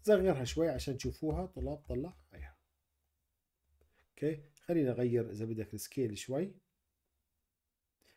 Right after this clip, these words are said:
ما في داعي، بس إنه you can see it now. الإكس أكسس اعمل لي إياها مثلًا ماينس تن، خلاص، بوينت. والواي، والهون مش ماينس ماينس، أي ماينس تن.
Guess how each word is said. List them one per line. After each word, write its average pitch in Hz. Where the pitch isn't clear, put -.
ما 190
في 120
داعي، 135
بس 180
إنه 139
you 131
can 117
see 156
it 143
now. 156
الإكس 131
أكسس 101
اعمل 131
لي 131
إياها 113
مثلًا 104
ماينس 117
تن، 175
خلاص، 147
بوينت. 160
والواي، 143
والهون 135
مش 131
ماينس 110
ماينس، 139
أي 101
ماينس 123
تن. 156